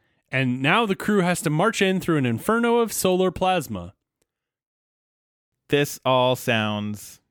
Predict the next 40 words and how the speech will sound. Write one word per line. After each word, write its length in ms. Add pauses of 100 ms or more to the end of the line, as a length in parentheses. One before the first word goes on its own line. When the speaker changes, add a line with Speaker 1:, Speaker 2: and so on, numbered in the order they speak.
(140)
Speaker 2:
very 400
realistic 680
and 140
scientific. 580
Speaker 1:
And 300
doable. 580 (1120)
Um, 280
this 180
is 100
when 240
Bender 320
and 120
Fry 200
have 200
concerns, 680 (420)
uh, 280
but 160
the 60
professor 380
takes 220
them 100
to 60
the 40
sub-basement 720
where 340 (100)
he's 400
like, 340 (240)
"Well, 360
I've 260
created 400
this 160
fermion 840
barrier 420
heat 220
exclusion 460
ray 180
and 80
you'll 120
be 100
safe." 380